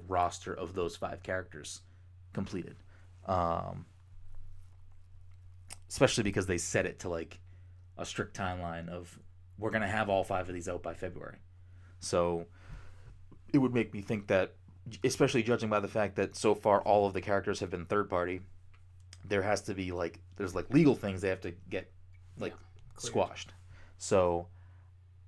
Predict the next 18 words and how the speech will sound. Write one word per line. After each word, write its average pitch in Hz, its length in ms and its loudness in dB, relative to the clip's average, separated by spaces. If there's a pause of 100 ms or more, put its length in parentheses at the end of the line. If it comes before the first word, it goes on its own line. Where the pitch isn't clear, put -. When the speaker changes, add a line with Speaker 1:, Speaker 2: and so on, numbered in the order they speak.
(280)
Speaker 1:
and 127 260 6
again, 113 280 6
unless, 113 340 0 (180)
unless 127 280 4
Jeff 151 240 0
Kaplan's 170 420 0
being 151 300 -2
real 156 120 0
fucking 165 340 -4
smooth 151 440 0
and 117 80 -4
just 110 240 -6
trying 123 200 2
to, 120 40 -4
like, 120 300 -4
brush 110 240 0
over 113 160 0
rumors, 101 520 -4